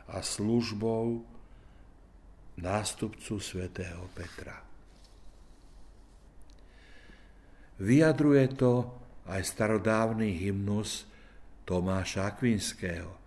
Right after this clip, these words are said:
Ave verum corpus natum de Maria Virgine. Buď pozdravené pravé telo,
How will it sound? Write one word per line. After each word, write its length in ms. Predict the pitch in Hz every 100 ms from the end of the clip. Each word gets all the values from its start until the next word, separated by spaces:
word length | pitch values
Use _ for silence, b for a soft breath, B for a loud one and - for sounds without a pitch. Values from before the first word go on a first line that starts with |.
| b b b b -
Ave 480 | 101 120 131 139 123
verum 560 | 101 107 110 107 104
corpus 640 | 101 92 98 95 - 95 87
natum 720 | 90 90 87 - 98 92 98 - b b
de 240 | - 92
Maria 640 | 85 90 90 90 92 90 92
Virgine. 560 | 90 82 80 - 87 - - - - - B B B B B
Buď 240 | 92 98
pozdravené 800 | - 139 139 139 143 135 127 117
pravé 640 | 98 104 120 139 143 135 127
telo, 480 | - 92 92 98